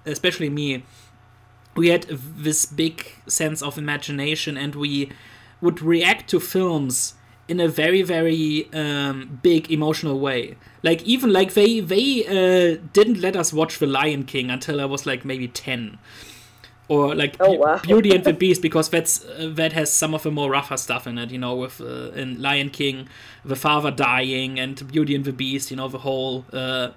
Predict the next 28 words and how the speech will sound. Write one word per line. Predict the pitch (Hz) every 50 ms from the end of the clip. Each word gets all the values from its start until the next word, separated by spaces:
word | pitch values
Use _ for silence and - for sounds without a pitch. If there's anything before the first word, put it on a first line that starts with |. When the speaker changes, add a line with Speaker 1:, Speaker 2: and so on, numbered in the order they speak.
| -
Speaker 1:
magic | - 135 135 139 - - 139 123 127
beast | 135 131 131 - -
thing | - 135 131 131 131
in | 131 127
the | 127
scary | 123 - 131 127 127 131
castle. | 127 - - 123 113 131 - - 131 131 131 - - - - -
They | 139 135 160 175 202 226 220 202 185 165
knew | 156 156 170 190 208 196 175 156
that | 143 151 143 139 139 135 139
that | 147 147 147 139 135 123 - - - _ _
probably | - 156 147 143 131 139 135
would | 127 127 131 127 127 - - - - -
scare | 135 - - - 143 139 135 127 -
us, | - - 123 - 139
and | 139 147 139
we, | 151 160 160 160 156 147 - - - -
actually, | 185 190 - - 226 196 180 170 -
we | 160 156 156
didn't | 151 185 180 180 165
want | 156 165 165 160
to | - 165 156 147 147 147 147
watch | 151 151 147 147 - - -
ever | - 165 165 156 139 135 131
the | 131 143 139 135 135
second | - - - - - 143 -
half | 147 147 151 -
of | 131 131 131 - -